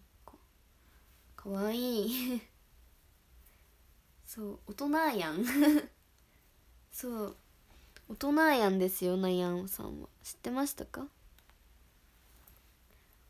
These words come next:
大人やん。大人やん、大人子、大人さん。そう、大人さん。みんな伸びてるやん。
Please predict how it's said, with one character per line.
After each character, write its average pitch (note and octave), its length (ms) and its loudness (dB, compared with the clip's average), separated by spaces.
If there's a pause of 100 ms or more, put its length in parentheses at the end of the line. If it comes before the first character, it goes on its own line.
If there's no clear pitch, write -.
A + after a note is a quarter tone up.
(180)
大 B3+ 120 -16
人 C4+ 100 -12 (220)
や G#3 60 -6
ん。 G#3 120 -12 (2750)
大 G#3+ 100 -20
人 C#4 160 -8
や D4 360 2
ん、 - 140 -6
大 G3+ 80 -10
人 C4 360 -8
子、 B3 280 -8 (120)
大 G#3+ 60 -10
人 G#3+ 320 -8
さ F#3+ 140 -16
ん。 G#3+ 160 -16 (100)
そ A#3 160 -10
う、 G3+ 180 -14
大 G#3+ 120 -20
人 A#3 240 -16
さ A3+ 160 -16
ん。 G#3+ 120 -16 (1200)
み B3+ 100 -2
ん D4+ 60 8
な F4 100 8
伸 D4+ 160 6
び F4 160 0
て E4 140 2
る G#3+ 100 2
や E3 100 -2
ん。 G#3+ 140 -12